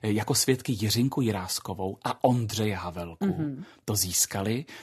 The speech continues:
Speaker 2: Jak vzpomínáš na tu svatbu? To se celkem vydařilo, viď, v přímém přenosu?
Speaker 1: Myslím, že my jsme to zvládli velice dobře.
Speaker 2: <laughs>
Speaker 1: Oni už potom, jak se ukázalo, s léty příliš ne, což je mě vždycky velmi líto.
Speaker 2: Eh,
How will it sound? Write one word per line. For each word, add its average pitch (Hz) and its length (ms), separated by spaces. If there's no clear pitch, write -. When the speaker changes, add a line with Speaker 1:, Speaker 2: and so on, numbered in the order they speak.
Speaker 2:
Jak 151 100
vzpomínáš 254 520
na 185 80
tu 180 100
svatbu? 185 360
To - 120
se - 140
celkem 185 360
vydařilo, 175 400
viď, 160 200
v - 60
přímém 107 300
přenosu? 92 460
Speaker 1:
Myslím, 196 340
že 262 100
my 233 120
jsme 233 280
to 247 180
zvládli 190 580
velice 196 360
dobře. 160 440
Speaker 2:
<laughs> - 480
Speaker 1:
Oni 208 300
už 226 160
potom, 208 440
jak 190 140
se - 120
ukázalo, 190 600
s - 120
léty 185 400
příliš 175 540
ne, 160 320
což 185 220
je 202 100
mě 196 160
vždycky 175 380
velmi 165 300
líto. 147 300
Speaker 2:
Eh, 107 280